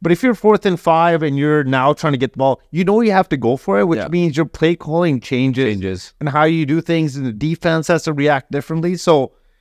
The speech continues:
Speaker 1: and in Mahomes' case, they even said it. They're like, "If we got the touchdown, we're going for two points."
Speaker 2: Yeah.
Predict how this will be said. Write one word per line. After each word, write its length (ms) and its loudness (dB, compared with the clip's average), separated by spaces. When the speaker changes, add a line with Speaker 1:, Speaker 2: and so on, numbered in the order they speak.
Speaker 1:
and 140 0
in 160 2
Mahomes' 440 0
case, 280 -2
they 120 0
even 200 -2
said 240 0
it. 80 -2
They're 120 0
like, 160 -2
"If 120 -8
we 80 -2
got 220 2
the 60 -4
touchdown, 460 -2
we're 120 -2
going 160 0
for 100 -8
two 220 -6
points." 360 -2
Speaker 2:
Yeah. 160 -4